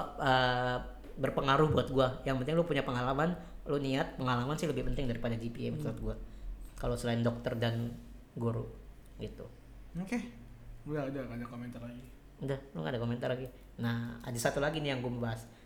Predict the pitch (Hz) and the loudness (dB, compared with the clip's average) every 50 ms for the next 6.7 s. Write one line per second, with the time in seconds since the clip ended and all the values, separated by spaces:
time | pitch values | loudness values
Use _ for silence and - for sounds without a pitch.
0 | - - - 117 110 110 113 117 113 - 147 139 120 117 113 117 117 - 127 113 | -16 -12 -8 -6 -4 -4 -4 -4 -4 -2 -2 0 0 0 0 -2 -2 -2 -2 -2
1 | 107 107 110 101 - - - - - - - - - - - - - - - - | -2 -4 -6 -8 -10 -14 -18 -18 -18 -20 -20 -20 -20 -20 -20 -20 -20 -20 -20 -20
2 | - - - - - - - - - - - - - - - - - - - - | -20 -20 -20 -20 -20 -20 -20 -20 -20 -20 -20 -20 -20 -20 -20 -20 -20 -20 -20 -20
3 | - - - - - - - - - 135 127 123 120 117 120 117 117 120 120 - | -20 -20 -20 -20 -20 -20 -14 -8 -4 -2 0 0 2 0 0 0 -2 -4 -4 -2
4 | - 143 147 147 151 147 151 151 151 156 156 147 - - - - - - - - | 0 2 2 2 2 0 0 -2 -4 -4 -6 -10 -12 -16 -20 -20 -20 -20 -20 -20
5 | - - - - - - - - - - - - - - - - - - 131 120 | -20 -18 -18 -18 -16 -18 -18 -20 -20 -20 -20 -20 -18 -18 -16 -12 -8 -4 -4 -2
6 | 120 120 117 131 131 - 135 131 127 127 120 - - 135 | -2 -2 -4 -4 -4 -2 0 0 0 0 -2 -2 -2 -2